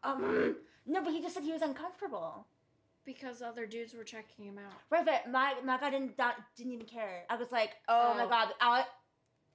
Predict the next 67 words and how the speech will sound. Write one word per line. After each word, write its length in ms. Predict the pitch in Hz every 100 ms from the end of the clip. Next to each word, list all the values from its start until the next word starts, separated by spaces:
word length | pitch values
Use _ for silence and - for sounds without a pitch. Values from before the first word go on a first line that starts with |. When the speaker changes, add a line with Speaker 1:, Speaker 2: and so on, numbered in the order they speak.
| _ _
Speaker 1:
I 60 | 294
just, 140 | 370 - _ _ _ _
the 120 | 240 311
Speaker 2:
He 80 | 381
Speaker 1:
secu-, 40 |
Speaker 2:
was 80 | 453
Speaker 1:
it's 80 | 403 359
Speaker 2:
having 320 | 339 339 359 320
Speaker 1:
the 40 |
security. 340 | 277 285 269 233
It 120 | 208 240
was 140 | 247
the 60 | 247
security. 400 | 254 269 254 247
I 40 |
was 160 | 226 226
so 120 | 226
into 160 | 233
it. 80 | 247
And 140 | 226 233
then, 160 | 214 214 - _
you 80 | 262
know, 120 | 240
it 160 | 220 202
was, 160 | 220 - - _ _ -
it 100 | 226
was, 220 | 226 - - -
um, 200 | 208 180
Speaker 2:
Yeah. 140 | 135 - -
Speaker 1:
you 140 | 240
know, 180 | 226 196 -
and 140 | 233 226
then 80 |
that 80 | 214
was 100 | 214
the 40 | 226
last 160 | 214
time 120 | 240 381
I, 40 |
Speaker 2:
He 80 | 381
Speaker 1:
I 120 | 226
ever 160 | 233 233
saw 240 | 311 349 311
him 220 | 226 233 - _ - 196
because 260 | - - 254
he 180 | 240 220 202
fucked 140 | 240 277
Speaker 2:
He 80 |
Speaker 1:
off 240 | 349 302 339
Speaker 2:
would 140 | 320
Speaker 1:
to 60 | 311
Speaker 2:
have 180 | 311 302
Speaker 1:
Puerto 160 | 302
Speaker 2:
done 360 | 254 247 233 240
Speaker 1:
Rico 120 | 202
Speaker 2:
the 60 | -
Speaker 1:
and 80 | 202
Speaker 2:
same 260 | 190 240 247
Speaker 1:
then 60 | 269
Speaker 2:
thing 180 | 233
Speaker 1:
didn't 60 | 208
Speaker 2:
if 60 | 196
Speaker 1:
talk 80 | 180
Speaker 2:
we 60 |
Speaker 1:
to 40 | 220
Speaker 2:
were 60 |
Speaker 1:
me 60 | 214